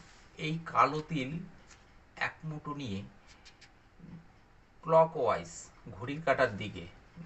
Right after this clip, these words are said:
মাথার চারদিকে ঘুরিয়ে ওই এক মুঠো তিল আপনি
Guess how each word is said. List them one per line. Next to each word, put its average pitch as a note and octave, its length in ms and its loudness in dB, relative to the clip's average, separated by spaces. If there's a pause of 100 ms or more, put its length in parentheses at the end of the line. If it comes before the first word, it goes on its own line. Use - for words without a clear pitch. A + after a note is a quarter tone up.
(400)
মাথার B2+ 460 0
চারদিকে A#2 500 2
ঘুরিয়ে A2 520 -4 (1000)
ওই C#3+ 300 -2
এক A2+ 260 0
মুঠো C#3+ 380 -8
তিল A2 260 -6 (520)
আপনি A#2 440 0